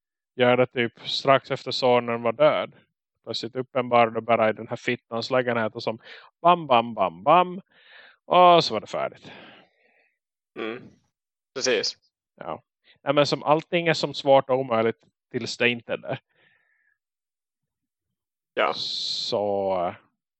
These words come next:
Speaker 1: Men telefonen var ju där. Så han kanske trackade genom telefonen. Ah, I see. Just så.
Speaker 2: Mm.
Speaker 1: Ja.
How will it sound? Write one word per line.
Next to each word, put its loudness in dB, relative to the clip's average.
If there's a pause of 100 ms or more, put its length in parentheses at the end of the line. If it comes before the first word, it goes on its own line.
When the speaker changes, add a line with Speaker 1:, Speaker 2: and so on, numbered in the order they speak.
(1200)
Speaker 1:
Men -6
telefonen -2
var -8
ju -10
där. -20
Så -14
han -14
kanske -12
trackade -2
genom -6
telefonen. -6
Ah, -4
I -16
see. -10 (1800)
Just -8
så. -2 (920)
Speaker 2:
Mm. -4 (440)
Speaker 1:
Ja. 0